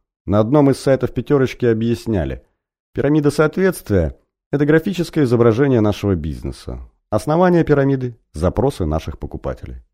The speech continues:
Владелец связного Максим Ноготков считает, что натаскивать продавцов для работы с покупателем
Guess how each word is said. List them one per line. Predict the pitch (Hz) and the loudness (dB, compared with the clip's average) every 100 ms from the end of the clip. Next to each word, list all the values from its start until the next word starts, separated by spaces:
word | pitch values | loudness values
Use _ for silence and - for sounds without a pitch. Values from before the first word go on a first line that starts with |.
| _ _ _ _ _ _ _ _ | _ _ _ _ _ _ _ _
Владелец | 92 123 127 135 - | 2 4 4 2 0
связного | - 120 107 135 117 | -2 0 2 4 4
Максим | 113 113 - 120 | 2 0 -2 0
Ноготков | 117 120 - 147 | 2 2 2 -2
считает, | - 123 135 123 - | -2 -4 0 0 0
что | 104 | -2
натаскивать | 101 98 113 - 95 | 0 0 -2 -2 -4
продавцов | - 98 101 - 120 92 | -2 0 0 0 -2 -2
для | 87 | 0
работы | 98 101 104 95 | 0 0 0 -2
с | |
покупателем | - 90 95 107 87 85 78 | -4 -6 0 0 0 -4 -6